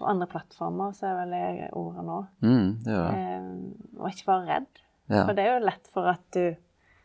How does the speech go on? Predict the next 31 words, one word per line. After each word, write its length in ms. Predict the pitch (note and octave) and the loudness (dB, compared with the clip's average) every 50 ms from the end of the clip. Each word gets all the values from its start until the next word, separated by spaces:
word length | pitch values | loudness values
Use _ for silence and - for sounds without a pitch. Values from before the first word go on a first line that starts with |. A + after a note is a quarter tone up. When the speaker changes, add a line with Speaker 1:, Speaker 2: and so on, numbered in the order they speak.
| _ _ - | _ _ -4
Speaker 1:
en 140 | G3+ F#3+ F3+ | -2 -2 0
blir 200 | F3 E3+ E3+ F3 | 2 2 2 2
jo 60 | F#3+ | 2
fagidiot 640 | - - G3 F3+ F3 G3 - D#3 E3 E3 E3 D#3+ - _ | 4 8 8 8 8 6 2 0 0 -2 -2 -4 -8 _
på 80 | - F3 | -8 -6
sitt. 460 | - A3 A3+ - _ _ _ - - | -6 -6 -8 -8 _ _ _ -2 4
Speaker 2:
Mm. 340 | A2+ A#2+ C3 A#2+ - - - - _ _ _ _ - - | 6 8 8 6 4 0 -8 -12 _ _ _ _ -12 -8
Speaker 1:
Eh, 340 | F#3+ F#3 F#3 F3+ F3+ F3 E3 | -6 -4 -4 -4 -4 -4 -4
og 120 | - F3+ E3+ | -6 -6 -8
så, 260 | - - - F#3 F3+ F3 E3+ E3+ | -8 -8 -6 -6 -6 -4 -4 -4
eh, 400 | E3+ E3 E3 D#3+ - - - F#3 - - G3+ G3+ _ _ | -4 -4 -4 -4 -6 -8 -10 -12 -14 -14 -18 -20 _ _
ja, 160 | - F#3+ E3+ D3+ - _ - | 0 0 0 0 -2 _ 4
det 140 | A3+ A#3 A3 | 4 4 4
å 40 | |
våge 380 | F3+ G#3 G#3+ G3+ F3+ D#3 - E3 | 6 6 6 8 6 6 4 0
å 80 | E3+ E3+ | -4 -4
prøve 300 | - - F3+ F3+ E3+ E3+ | -2 0 0 0 2 0
andre 200 | E3+ F3 E3+ E3+ | -2 -4 -6 -6
ting. 160 | - F#3+ A3 A#3+ _ _ _ - | -6 -8 -8 -10 _ _ _ 4
Speaker 2:
Ja. 180 | G#2 G2+ B2 C#3+ - _ _ - | 4 4 4 4 -2 _ _ -8
Speaker 1:
Eh, 60 | - | -4
jeg 320 | - G#2 G2+ G2 - - | -2 0 0 0 0 0
vet 140 | - - - | -2 -4 -2
ikke 100 | - G#3 | -2 0
om 60 | G#3 | 0
jeg 140 | G#3 G3 G3 | 0 0 0
kan 200 | - G3+ G3 F#3+ | 0 -2 0 2
lære 460 | F#3+ F#3+ F#3+ F#3 F#3+ F#3+ F#3 F3+ F3 F3+ | 4 4 4 6 6 6 6 6 6 4
vekk 220 | F3+ - - - | 0 -2 -6 -6
kirurgi 420 | - F#3+ F3+ F3+ F3 E3+ F3 F3 F3 | -2 0 0 2 2 0 0 0 0
med 340 | E3+ F3 F3 F3 F3 E3 | -2 -2 -2 -2 -2 -4